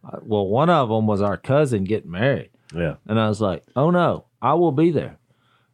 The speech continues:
Speaker 1: Because Missy said, "Yes, you're, you're going on this."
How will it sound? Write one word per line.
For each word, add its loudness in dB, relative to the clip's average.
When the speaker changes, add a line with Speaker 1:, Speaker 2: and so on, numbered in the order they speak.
Speaker 1:
Because 0
Missy 2
said, 0
"Yes, 0
you're, -2
you're 0
going -2
on -10
this." -16